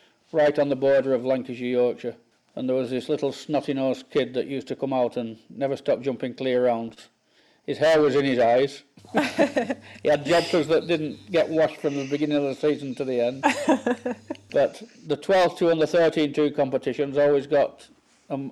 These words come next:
amalgamated together. It, it was a handicap. And you didn't go against the clock. If you jumped three clear rounds, you were equal first. And it finished up, a lot of the time, it was me and him,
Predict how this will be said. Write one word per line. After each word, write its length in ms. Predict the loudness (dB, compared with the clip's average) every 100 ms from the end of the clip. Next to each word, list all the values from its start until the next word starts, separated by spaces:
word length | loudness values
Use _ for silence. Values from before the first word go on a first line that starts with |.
| -6
amalgamated 680 | 0 2 2 2 2 0 -6
together. 460 | 0 2 4 0 -4 _ _ _ _ _ _ _ _
It, 120 | -8
it 180 | -4 -2
was 160 | 0 0
a 80 | 0
handicap. 600 | 0 -2 0 0 0 -8 _ _ _ _ _ _ -10
And 100 | -6
you 80 |
didn't 200 | -2 0
go 140 | 2 4
against 280 | 2 0 -4
the 80 |
clock. 340 | -4 0 0 -2 -14 _ -20 _
If 100 | -8
you 80 | -6
jumped 300 | -2 -4 -4
three 240 | -2 0 2
clear 320 | 2 2 4
rounds, 420 | 2 0 -6 -10
you 120 | -6
were 100 | -2
equal 300 | -2 -4 -6
first. 500 | 2 4 2 0 -14 _ _ _ _ _ _ _ -10
And 360 | -6 -6 -8 -12 _ _ _
it 160 | -12 -8
finished 320 | -4 -4 0
up, 160 | 0 0 -10 _ _ _
a 40 | 0
lot 180 | 0 0
of 40 |
the 80 | -4
time, 320 | 0 0 0
it 100 | -4
was 160 | -4 -4
me 180 | -2 0
and 100 | 0
him, 280 | 0 -2